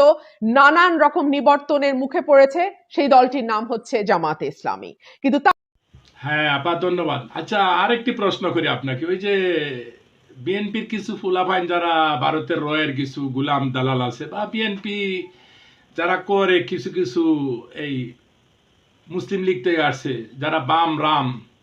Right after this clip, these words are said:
Speaker 2: ওরা বলে জমাত টিকবেই না, ওদের নাম গন্ধ থাকবে না, কিছুও থাকবে না। যেমন আপনাদের মনি আপা বলেছেন, নীলুফা চৌধুরী মনি, তিনি বলেছেন, "আমরা যদি একটু দাওয়া দেই তাইলে কিন্তু অস্তিত্বই থাকবে না।"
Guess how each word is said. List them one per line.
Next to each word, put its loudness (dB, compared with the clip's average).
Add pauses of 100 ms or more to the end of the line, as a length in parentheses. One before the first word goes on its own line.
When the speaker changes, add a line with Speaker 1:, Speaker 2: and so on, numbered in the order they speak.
(640)
Speaker 2:
ওরা 2
বলে 0
জমাত 0
টিকবেই 0
না, -2
ওদের 0
নাম 0
গন্ধ -2 (100)
থাকবে -4
না, 0
কিছুও -6
থাকবে -6
না। -16 (340)
যেমন -2
আপনাদের -2
মনি -2
আপা 2
বলেছেন, -4
নীলুফা -4
চৌধুরী -4
মনি, -4
তিনি -4
বলেছেন, -6 (680)
"আমরা -4
যদি 0
একটু -4
দাওয়া 2
দেই 0
তাইলে 0
কিন্তু 0
অস্তিত্বই -4
থাকবে -6
না।" -14